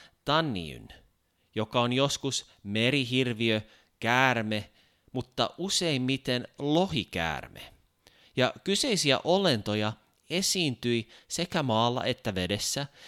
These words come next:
ja ne mainitaan vanhassa testamentissa lähemmäs kolmekymmentä kertaa. Ja ne näyttävät olleen jonkinnäköisiä suuria matelioita. Job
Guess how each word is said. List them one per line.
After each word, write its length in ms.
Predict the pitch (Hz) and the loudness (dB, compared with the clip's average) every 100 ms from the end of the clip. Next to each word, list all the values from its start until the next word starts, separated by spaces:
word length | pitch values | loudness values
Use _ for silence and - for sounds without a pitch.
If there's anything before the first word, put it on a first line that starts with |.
| - | -8
ja 80 | - | -2
ne 140 | 127 123 | 2 4
mainitaan 840 | 127 165 196 185 170 156 151 143 110 | 4 4 2 0 -2 0 0 0 -4
vanhassa 540 | 113 147 165 170 - 143 | 0 0 0 -4 -4 -4
testamentissa 1080 | - 139 - 127 117 110 101 107 - 110 107 - - - | -2 0 0 -2 0 -2 -2 -2 0 -2 -4 -14 -20 -10
lähemmäs 800 | 120 143 165 156 147 127 127 - - _ _ | 0 0 2 -2 -2 -4 -4 -8 -12 _ _
kolmekymmentä 1000 | - 165 190 185 139 - 127 127 110 92 | 2 6 6 4 2 0 0 2 0 -4
kertaa. 680 | - 117 113 90 - - - - _ _ _ _ - | -2 2 2 0 -8 -16 -16 -18 _ _ _ _ -4
Ja 100 | 117 | -2
ne 180 | 127 - | -2 -4
näyttävät 680 | 135 165 226 - 160 143 139 | -4 -2 -2 -2 -2 0 0
olleen 440 | 123 160 147 131 | 0 2 2 2
jonkinnäköisiä 1040 | 123 151 151 123 117 123 123 113 - 110 98 - - - _ | 2 0 0 -2 -2 -2 -2 -2 0 -2 -2 -6 -20 -20 _
suuria 680 | - - 175 170 120 104 98 - | -10 -6 -4 -4 -4 -6 -6 -8
matelioita. 920 | 107 143 165 104 85 87 113 82 - - _ _ _ _ _ _ _ _ _ _ _ _ _ _ _ - - - _ - | -2 0 0 -4 -4 -2 0 -2 -8 -20 _ _ _ _ _ _ _ _ _ _ _ _ _ _ _ -18 -18 -20 _ 2
Job 280 | 170 196 | 4 4